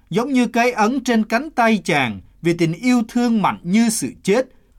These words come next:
Tình cảm quá mấu tàn nhẫn, giống như âm phủ,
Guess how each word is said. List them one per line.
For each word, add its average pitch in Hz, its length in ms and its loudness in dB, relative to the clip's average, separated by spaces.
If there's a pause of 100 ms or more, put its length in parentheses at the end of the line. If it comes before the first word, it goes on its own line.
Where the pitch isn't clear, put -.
(220)
Tình 180 220 0
cảm 165 340 -2
quá 202 220 2
mấu 240 360 2
tàn 151 260 0
nhẫn, 131 400 -4
giống 160 280 -2
như 226 140 4
âm 180 240 -2
phủ, 131 400 -8